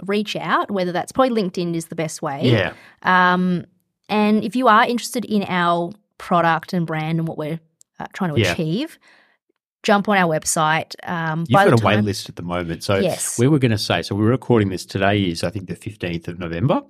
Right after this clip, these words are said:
Speaker 1: Mm-hmm.
Speaker 2: uh,
Speaker 1: October.
Speaker 2: October.
Speaker 1: Yep.
Speaker 2: Uh, and we said we're gonna release probably either the thirty-first or the first week of November.
Speaker 1: Yeah. So it will be, we'll either be at wait list or pre-sales at that stage.
Speaker 2: Yep.
Speaker 1: It depends on when our patent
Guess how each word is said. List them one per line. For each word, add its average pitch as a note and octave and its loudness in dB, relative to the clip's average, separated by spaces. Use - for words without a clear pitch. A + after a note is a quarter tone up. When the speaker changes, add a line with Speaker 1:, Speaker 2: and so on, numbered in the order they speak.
Speaker 1:
Mm-hmm. B3 -4
Speaker 2:
uh, - 0
Speaker 1:
October. E2+ 2
Speaker 2:
October. A2+ 2
Speaker 1:
Yep. - -4
Speaker 2:
Uh, - -2
and F2 2
we F2+ -2
said A2 2
we're G2 0
gonna F2+ 0
release F2 0
probably F2 -4
either F2 -2
the G2+ -4
thirty-first C3+ 2
or F#2 -4
the - -8
first - -6
week E2+ 0
of E2 -6
November. D#2 -8
Speaker 1:
Yeah. A#3 2
So A#3+ 4
it A#3+ 0
will B3+ 4
be, A#3 2
we'll A#3+ 0
either C#4 0
be A#3 2
at - -2
wait F#3+ 0
list G3 -4
or F3 2
pre-sales F#3 -2
at - -8
that F#3 0
stage. F#3 0
Speaker 2:
Yep. E3 4
Speaker 1:
It G#3 0
depends F#3 0
on E3+ 2
when E3 0
our D#3+ 0
patent - -6